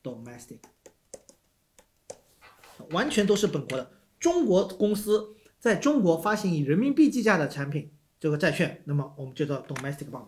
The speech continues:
是不是就是我们的第一种啊？对吧？那么，所以 domestic 它是属于 national bond 的下面一种。那么 national bond 是不是还有一种啊？叫做 foreign。所以当发行人不等于发行地，也不，这个时候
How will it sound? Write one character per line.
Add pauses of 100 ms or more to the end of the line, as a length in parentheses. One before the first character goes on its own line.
(140)
是
不
是
就
是
我
们
的 (100)
第
一
种
啊？ (260)
对
吧？ (520)
那
么，
所
以
domestic
它
是
属
于
national
bond
的
下
面
一
种。 (380)
那
么
national
bond
是
不
是
还
有
一
种
啊？ (240)
叫
做
foreign。 (540)
所
以
当
发
行
人 (1900)
不
等
于
发
行
地，
也
不， (880)
这
个
时
候